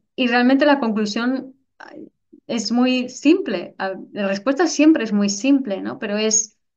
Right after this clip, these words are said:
para mí lo más importante es conectar con la gente. Yo necesito sentir, eh, la conexión con la gente. Pues entonces, si eso es lo importante para mí,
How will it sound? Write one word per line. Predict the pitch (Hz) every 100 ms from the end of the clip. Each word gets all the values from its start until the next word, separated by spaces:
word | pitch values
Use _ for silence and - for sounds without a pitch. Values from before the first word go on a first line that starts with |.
| -
para | 220
mí | 226
lo | 277
más | 285 277
importante | 277 269 262 262 269 269 294 320 -
es | 214 208 214 - _ -
conectar | 220 208 202 220 247
con | 269
la | 254
gente. | 254 240 254 370 392 _ -
Yo | 214
necesito | 247 247 240 202 240 233 220 220 _ _
sentir, | - 214 208 214 233 226 - _ _
eh, | 208 202 196
la | 196
conexión | 202 185 190 214
con | 214 233
la | 202
gente. | 196 202 202 302
Pues | 269 196
entonces, | 185 196 233 240 - _ _ _
si | - 233 214 208
eso | 214 247
es | 240
lo |
importante | 240 226 233 233 226 240
para | 247 240
mí, | 247 285 370